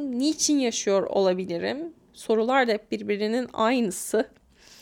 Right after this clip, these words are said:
En sonraki aşamasında da benim neye ihtiyacım var? Tamam, böyle bir duygum var ama karşılanmamış hangi ihtiyacımdan ortaya çıkıyor ve ben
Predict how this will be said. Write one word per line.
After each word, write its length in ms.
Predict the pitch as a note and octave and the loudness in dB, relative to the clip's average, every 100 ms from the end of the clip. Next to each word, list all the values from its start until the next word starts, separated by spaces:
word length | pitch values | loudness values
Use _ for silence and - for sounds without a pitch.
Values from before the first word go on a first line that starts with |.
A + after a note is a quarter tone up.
| - - - _ - | -20 -20 -20 _ 2
En 180 | D4+ F#4+ | 4 4
sonraki 440 | F#4+ D4 A3+ G3 | 4 4 4 2
aşamasında 680 | G3+ F#3+ F#3 - G3+ G3 G#3 | 0 0 -2 -4 -4 -2 0
da 220 | D#4 E4 | 0 0
benim 400 | C4 C#4+ F4 D4+ | 0 0 0 0
neye 220 | C4+ C4+ | 2 2
ihtiyacım 680 | C#4 - - F#3+ - - - | -2 -6 -4 -2 -2 -6 -8
var? 120 | A#1 - | -8 -4
Tamam, 340 | B3+ A#3 A3 | 0 2 2
böyle 260 | A3+ C4 A3+ | 2 2 2
bir 180 | A3+ F#3+ | 0 0
duygum 420 | G3 F#3 F#3 G3+ | -2 -2 -2 -2
var 200 | B3 - | -2 -2
ama 200 | C4 C#4 | -2 -2
karşılanmamış 800 | C#4 C4 B3+ - C#4 C#4 C4 C#4+ | 0 -2 0 0 0 0 -4 -4
hangi 280 | C4+ B3+ C4+ | -4 -2 -4
ihtiyacımdan 680 | - A#3 G3+ F#3+ F#3 F#3 F3+ | -2 2 2 2 -2 -2 -2
ortaya 380 | F#3 - - | -4 -4 -6
çıkıyor 440 | - - - A#3+ A#3+ | -6 -10 -4 -2 0
ve 180 | B3+ D4 - _ _ _ _ _ | 0 -2 -12 _ _ _ _ _
ben 480 | A3+ B3 C4 C#4+ C4+ | 0 0 2 -2 -4